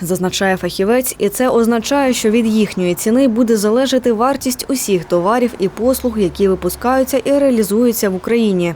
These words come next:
Але нинішнє зростання цін на паливо не є підставою для підвищення вартості проїзду в громадському транспорті вдвічі і більше, акцентує експерт.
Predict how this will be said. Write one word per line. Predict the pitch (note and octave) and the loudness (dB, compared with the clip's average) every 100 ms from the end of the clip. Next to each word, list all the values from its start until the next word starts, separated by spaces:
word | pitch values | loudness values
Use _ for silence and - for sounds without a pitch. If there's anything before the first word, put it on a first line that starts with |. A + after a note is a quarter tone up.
| - | -2
Але | A3 C#4 | 0 2
нинішнє | D4+ C#4+ C4 A3+ G#3+ | 4 4 4 2 0
зростання | G3+ F#3 - G3+ G3 F#3+ | 0 -2 -2 -2 0 -2
цін | - G3+ | -2 0
на | F3+ | 0
паливо | G3 A#3 A#3+ G#3 | 0 0 2 2
не | A3+ | 2
є | B3 G#3 | 2 2
підставою | F3+ D#3 - G3+ A3 G#3 F3 | 0 -4 -4 -2 0 0 0
для | F3 | -2
підвищення | F3+ E3 G#3+ - G3+ F3+ | -2 -2 -4 -4 -4 -2
вартості | E3+ F3 E3+ - F3+ | -2 -4 -6 -6 -6
проїзду | - F3 G3+ F#3 F#3+ | -2 -2 -2 0 -2
в | |
громадському | F3 F3 F3 F3 - F#3+ F#3 | -2 -2 -2 -2 -4 -4 -2
транспорті | - G#3 G3+ G3+ F3+ G#3 | -2 -2 -2 -6 -6 -4
вдвічі | G3 F3 G3 G3 A3 | -4 -4 -4 -2 -4
і | - | -4
більше, | F#3 G3 F3+ - D#3+ - | -4 0 -2 -2 -6 -4
акцентує | F3+ - G3+ G3+ E3 D#3 | -4 -2 -4 -2 -2 -2
експерт. | F3+ - - E3 | -4 -6 -2 -2